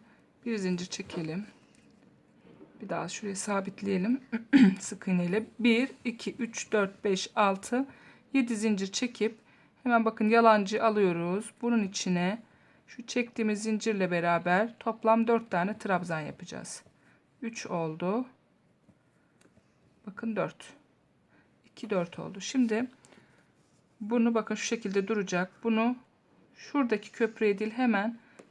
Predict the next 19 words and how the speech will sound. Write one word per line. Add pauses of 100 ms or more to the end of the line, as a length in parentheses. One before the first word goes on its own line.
bir
tane
atlayıp
öteki
diğer
köprüye
yapıyoruz. (1000)
Tekrar
yedi
zincir. (100)
Bir,
iki, (720)
üç, (240)
dört, (240)
beş, (140)
altı,
yedi. (520)
Yalancıyı
alıyoruz.